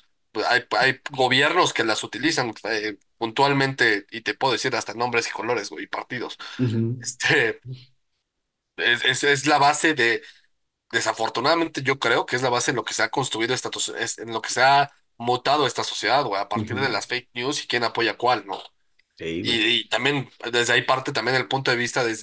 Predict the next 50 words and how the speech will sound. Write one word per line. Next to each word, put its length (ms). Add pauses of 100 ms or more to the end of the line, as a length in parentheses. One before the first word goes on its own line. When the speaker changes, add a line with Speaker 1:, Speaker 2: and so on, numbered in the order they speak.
Speaker 1:
de 80
una 200
noticia, 400
o 40
sea, 200 (300)
una 220
cosa 200
es 100
el 140
hecho 260
que 80
haya, 160
que 340
haya 160
ocurrido 580 (400)
y 120
otra 180
cosa 180
es 80
el 120
punto 280
de 60
vista 260
de 100
ese 240
hecho. 220
Entonces, 480 (100)
cada 260
punto 240
de 60
vista, 320
pues, 140
puede 160
ser 160
fake 200
news 160
para 160
el 80
otro. 280 (460)
Entonces, 300
cuando 200
le 80
metes 260
este 180
tema 260
de, 220 (580)
de 380 (200)
el 80
buen 400
uso 600